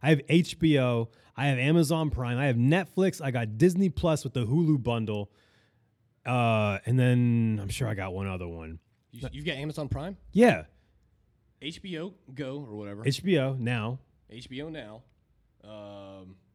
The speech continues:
Speaker 2: Amazon. What's the, what are the other big ones? You got Netflix, Hulu,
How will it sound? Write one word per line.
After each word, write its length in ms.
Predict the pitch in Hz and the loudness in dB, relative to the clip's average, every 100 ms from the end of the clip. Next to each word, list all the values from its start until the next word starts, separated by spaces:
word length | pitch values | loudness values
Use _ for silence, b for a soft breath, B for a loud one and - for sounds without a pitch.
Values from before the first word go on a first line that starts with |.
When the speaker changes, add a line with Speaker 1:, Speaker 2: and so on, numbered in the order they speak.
| _ _ 113 | _ _ -20
Speaker 2:
Amazon. 340 | 113 113 104 | -20 -20 -20
What's 140 | 110 123 | -20 -20
the, 40 | |
what 120 | 127 131 | -20 -18
are 20 | |
the 100 | 123 | -18
other 120 | 120 | -20
big 120 | 123 | -20
ones? 140 | 120 101 | -20 -20
You 120 | 101 | -20
got 140 | 110 | -20
Netflix, 400 | 110 107 _ 117 - | -20 -20 _ -20 -20
Hulu, 380 | 117 113 113 113 | -20 -18 -18 -18